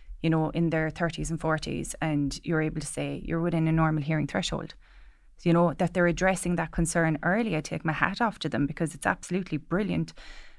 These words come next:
because now it's going to allow for earlier, early intervention. And I think that really, again, you know, that ties in very nicely with what we're discussing as well here today. And especially when you,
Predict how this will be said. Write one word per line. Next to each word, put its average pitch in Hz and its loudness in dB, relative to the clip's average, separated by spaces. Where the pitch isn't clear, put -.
because 180 0
now 196 6
it's 180 0
going 175 2
to - -4
allow 175 2
for - -4
earlier, 165 0
early 185 2
intervention. 156 0
And 160 -2
I 165 0
think 180 -2
that 180 -2
really, 165 -4
again, 156 -2
you 165 4
know, 170 6
that 185 2
ties 180 0
in 160 0
very 175 4
nicely 160 0
with 143 -2
what 151 -2
we're 165 0
discussing 151 -2
as 151 -4
well 156 0
here 151 -4
today. 151 -4
And 165 0
especially 156 -2
when 160 0
you, 151 -2